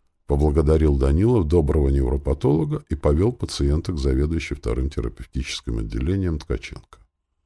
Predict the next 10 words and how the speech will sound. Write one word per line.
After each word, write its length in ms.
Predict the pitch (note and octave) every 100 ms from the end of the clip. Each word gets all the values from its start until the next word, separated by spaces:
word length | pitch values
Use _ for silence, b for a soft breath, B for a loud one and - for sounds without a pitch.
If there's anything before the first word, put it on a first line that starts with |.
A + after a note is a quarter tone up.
| _
Не 220 | - F#2 G#2+
к 80 |
Какановой 580 | - A2+ C#3 D#3 D3 F#2+
же, 120 | D#2
в 60 | D2
конце 340 | D#2 D2 D2
концов, 440 | C2+ C#2 - A#1+ -
его 220 | C2 B1
было 240 | A#1 B1
везти. 480 | A#1+ C2+ - - -